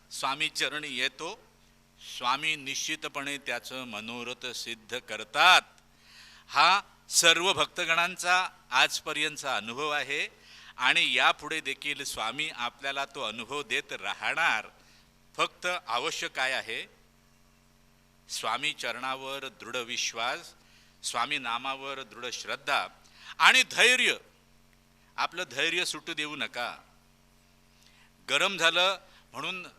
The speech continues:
ठीक आहे, रुमाल हलवणं हरकत नाही, पण गरम झालं म्हणून आता मी निघूनच जातो,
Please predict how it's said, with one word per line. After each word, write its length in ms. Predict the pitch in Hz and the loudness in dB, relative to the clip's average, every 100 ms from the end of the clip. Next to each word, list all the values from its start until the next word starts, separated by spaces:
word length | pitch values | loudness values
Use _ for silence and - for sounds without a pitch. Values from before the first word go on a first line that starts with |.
| _ _ | _ _
ठीक 200 | - 208 | -10 -6
आहे, 160 | 135 82 - _ _ _ _ _ 107 | -8 -10 -14 _ _ _ _ _ -12
रुमाल 320 | 135 165 165 | -2 0 2
हलवणं 500 | 143 160 160 165 165 - _ | 0 0 -2 -4 -8 -14 _
हरकत 400 | - 147 - 208 | -8 -6 -6 -10
नाही, 140 | - - _ - - | -14 -20 _ -20 -6
पण 120 | 240 233 | -2 2
गरम 320 | 170 240 233 | 4 6 8
झालं 180 | 196 247 | 8 8
म्हणून 180 | 247 | 6
आता 120 | 247 254 | 6 6
मी 100 | 233 | 8
निघूनच 380 | 202 269 294 | 8 8 6
जातो, 400 | 247 226 - 113 | 8 6 6 -8